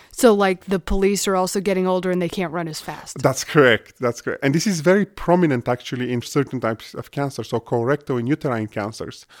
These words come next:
Speaker 2: about twenty-five to thirty percent of those cancers, actually, we can clearly see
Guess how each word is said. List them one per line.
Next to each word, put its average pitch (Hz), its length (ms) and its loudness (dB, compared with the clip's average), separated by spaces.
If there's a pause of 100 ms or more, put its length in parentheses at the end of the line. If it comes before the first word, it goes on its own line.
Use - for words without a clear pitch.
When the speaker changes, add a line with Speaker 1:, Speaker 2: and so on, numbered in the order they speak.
(280)
Speaker 2:
about 120 460 2 (420)
twenty-five 180 440 2
to 143 80 -6
thirty 147 280 0
percent 131 420 -4
of 110 140 -6
those 139 240 0
cancers, 117 500 -6 (140)
actually, 123 600 -6
we 131 180 -8
can 120 160 -6
clearly 143 480 0
see 113 320 -6